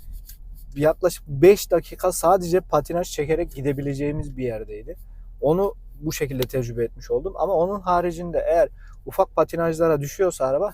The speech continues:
hemen ikinci vitese atıp patinajı sonlandırmaya çalışıyor. E, D S G'nin kardaki tepkileri de bu şekilde. Ama E S C Spor'da karda eğlenmek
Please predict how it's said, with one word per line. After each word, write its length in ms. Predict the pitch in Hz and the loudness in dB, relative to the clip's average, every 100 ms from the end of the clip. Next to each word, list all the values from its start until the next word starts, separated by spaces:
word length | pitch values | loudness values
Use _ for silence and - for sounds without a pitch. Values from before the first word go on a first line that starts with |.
| - | -4
hemen 220 | 180 160 | -4 -4
ikinci 300 | - 165 175 | -6 -4 -4
vitese 300 | 165 135 131 | -4 -4 -4
atıp 240 | 127 - - - - - - | -4 -6 -10 -16 -18 -20 0
patinajı 540 | 156 156 156 147 180 202 - | 2 2 2 2 2 0 -2
sonlandırmaya 680 | 147 147 147 147 143 143 139 | -2 0 0 0 0 0 0
çalışıyor. 520 | 135 110 - 151 175 - - - - - | 0 -2 -4 -4 -4 -6 -16 -16 -16 -6
E, 40 | 117 117 120 | -4 -2 -2
D 140 | 139 143 | -2 -2
S 160 | 151 | -2
G'nin 240 | 143 147 160 | -4 -4 -6
kardaki 480 | - 131 139 143 - | -4 -2 -2 -6 -12
tepkileri 500 | - - 143 131 135 | -14 -6 -4 -2 -6
de 140 | 170 - - | -8 -10 -8
bu 140 | 147 160 | -4 -2
şekilde. 540 | - 123 - 135 - - - - - - - - - - - - - - - - - - - - | -2 -4 -4 -6 -6 -8 -14 -12 -10 -10 -12 -14 -16 -16 -16 -16 -18 -18 -20 -18 -18 -18 -18 0
Ama 320 | 135 160 170 - - - - | 2 4 2 -2 -12 -18 2
E 180 | 139 143 | 4 4
S 180 | - 160 | 2 2
C 180 | 170 175 | 2 0
Spor'da 680 | - 147 165 165 156 156 170 - - - | -6 0 4 6 4 2 -2 -14 -16 -12
karda 460 | - 139 143 143 - | 0 0 4 2 2
eğlenmek 800 | 143 147 147 139 127 127 - | 2 2 4 2 -2 -6 -10